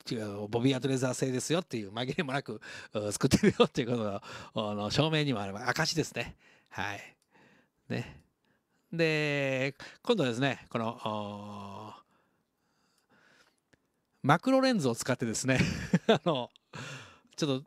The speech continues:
撮影してみたんですよね。あの、あまりにもこう、引きの画像が多いんで、あの、マクロレンズでこう、しばらくこう撮ってますけどね。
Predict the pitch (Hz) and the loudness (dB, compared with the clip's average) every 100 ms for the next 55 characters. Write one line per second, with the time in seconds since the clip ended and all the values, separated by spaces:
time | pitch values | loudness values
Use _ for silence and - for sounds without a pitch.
0 | _ - 160 175 147 160 143 120 127 185 | _ 4 4 4 2 2 2 0 0 2
1 | 170 156 151 196 254 262 240 175 143 135 | 2 2 2 2 2 2 2 4 4 2
2 | 139 131 127 - - - - 233 220 220 | 0 0 -2 -4 0 0 4 4 6 4
3 | 190 214 180 190 185 190 180 180 156 113 | -2 -8 -2 0 2 4 4 4 2 -2
4 | 104 113 101 - - - - _ 127 123 | -4 -6 -6 -14 -20 -20 -20 _ -4 0
5 | 120 117 110 110 110 110 117 123 147 139 | 0 -2 -2 -4 -4 -6 -4 -2 0 0
6 | 127 104 101 - 98 90 98 95 98 107 | 0 -2 -6 -6 -8 -8 -10 -12 -12 -12
7 | 92 - _ _ - 120 110 98 - 107 | -16 -20 _ _ -4 -2 -2 -4 -8 -4
8 | 127 - 101 - 104 175 170 | -2 -2 -4 -4 2 2 2